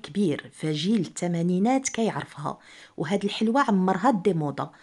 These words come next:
لأنه شوفوا شحال من، يعني، راه، وشنو نقول لكم،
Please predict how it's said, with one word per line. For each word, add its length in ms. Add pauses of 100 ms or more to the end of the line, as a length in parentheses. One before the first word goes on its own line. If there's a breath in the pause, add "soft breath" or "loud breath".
(240 loud breath)
لأنه 400
شوفوا 320
شحال 240
من، 260
يعني، 720
راه، 440 (400 loud breath)
وشنو 300
نقول 160
لكم، 260